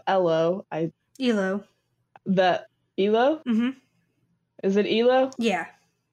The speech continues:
Speaker 2: I think. I'm pretty sure.
Speaker 1: Yes.
Speaker 2: Ninety percent.
Speaker 1: That's L O Elo. That the <laughs> loser drops. The sa-, the amount of Elo that is exchanged between the two teams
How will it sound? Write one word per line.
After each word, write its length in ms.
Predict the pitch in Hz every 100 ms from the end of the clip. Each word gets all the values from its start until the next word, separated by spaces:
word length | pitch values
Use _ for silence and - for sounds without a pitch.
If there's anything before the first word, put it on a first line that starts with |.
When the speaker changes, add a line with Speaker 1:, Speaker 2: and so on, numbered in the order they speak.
| _
Speaker 2:
I 60 | 220
think. 320 | 233 233 214
I'm 80 | 220
pretty 180 | 240
sure. 180 | 208 208
Speaker 1:
Yes. 340 | 175 160 - -
Speaker 2:
Ninety 160 | 220
percent. 340 | 220 214 190 - _ _ _ _
Speaker 1:
That's 480 | - 269 - - - _ _ _ _ _ -
L 160 | 226
O 140 | 226 208
Elo. 600 | 190 175 151 151 156 175 _ _
That 180 | 226 226
the 100 | 262
<laughs> 120 | 262
loser 340 | 320 262 196
drops. 460 | 175 180 160 135 -
The 100 | 190
sa-, 320 | 180 226 214 220
the 200 | 208 208
amount 340 | 196 196 214 226
of 280 | 202 190 180
Elo 300 | - 202 196
that 100 | 190
is 160 | 185 185
exchanged 600 | - - - 185 185 175
between 280 | 180 196 180
the 60 |
two 180 | 180 175
teams 460 | 170 202 208 214 214